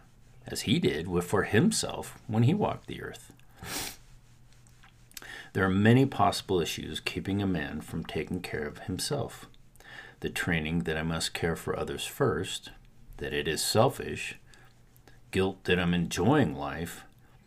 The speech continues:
the family of o-, origin rules or roles that you might have had, laziness, no self-respect, whatever it is that's telling you it's selfish, you must get over it. First,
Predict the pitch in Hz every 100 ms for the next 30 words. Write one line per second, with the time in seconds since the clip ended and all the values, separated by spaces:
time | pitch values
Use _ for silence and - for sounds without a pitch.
0 | - - - - - 92 92 92 85 92
1 | 90 - 90 98 90 90 85 101 101 98
2 | 87 90 78 90 147 123 - - - 147
3 | 143 - - - 92 - - - - -
4 | - - - - 69 82 80 85 82 90
5 | - 76 87 90 101 90 - 82 - 78
6 | 78 - - - - - - 202 285 208
7 | 101 135 82 73 - - - - 143 147
8 | 90 76 73 - 123 117 - - - -
9 | - - 78 76 78 101 110 - - 107
10 | 110 - 104 110 85 67 60 - - -
11 | - - - - - - - - - -
12 | - - - - - - - 82 87 110